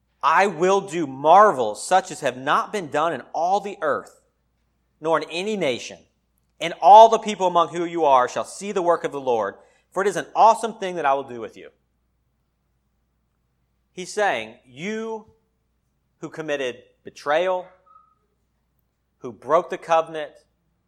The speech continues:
who couldn't wait a month before you turned your back on me, who rejected my covenant, I'm gonna do amazing things for you."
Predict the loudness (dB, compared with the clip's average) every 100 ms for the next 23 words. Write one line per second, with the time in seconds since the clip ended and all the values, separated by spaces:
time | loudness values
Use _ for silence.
0 | _ _ _ _ -18 -14 -8 -8 -4 -4
1 | -4 -4 -4 -4 -6 -12 -10 -10 -12 -12
2 | -12 -10 -4 0 0 -2 -10 -8 -12 -12
3 | -16 _ _ _ _ _ _ _ _ _
4 | _ _ -14 -10 -10 -12 -2 -2 0 -4
5 | -2 -2 -2 -2 -2 -2 -12 -12 _ -16
6 | -14 -14 -12 -14 -14 -16 -16 -12 -10 -10
7 | -14 -20 -20 -20 -20 -20 -20